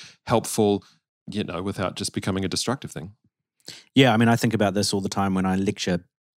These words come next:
Speaker 2: students in theology, right? So they, they come in their first year, first week, and I know that I could blow up their <laughs> faith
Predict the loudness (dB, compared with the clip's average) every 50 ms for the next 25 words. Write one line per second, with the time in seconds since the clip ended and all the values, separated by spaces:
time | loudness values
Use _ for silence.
0 | _ -8 -4 -2 -2 -2 -2 -2 -4 -4 -4 -4 -2 -2 -2 -4 -4 -4 -4 -4
1 | -4 -2 -4 -4 -2 -2 -2 -2 -4 -6 _ -4 -4 -4 -2 -2 -2 0 0 0
2 | 0 0 -2 -2 -4 -8 _ _ _ _ _ _ _ _ _ _ _ _ _ _
3 | _ _ _ -4 0 0 0 0 -2 -2 -2 0 0 -2 -4 -6 _ _ _ _
4 | _ _ -20 -20 -20 -20 -20 -20 -20 -20 _ _ _ _ _ _ _ _ _ _
5 | _ -12 -10 -8 -2 2 2 2 2 2 0 0 0 0 0 -4 -10 -20 _ _
6 | _ _ _ _ _ _ _ -4 0 4 4 6 6 6 6 6 6 6 6 6
7 | 4 2 0 2 2 2 2 2 0 -4 -4 -4 -6 -2 0 2 4 4 4 2
8 | 0 -2 -2 -4 -2 2 4 4 4 4 0 -6 -6 -8 -16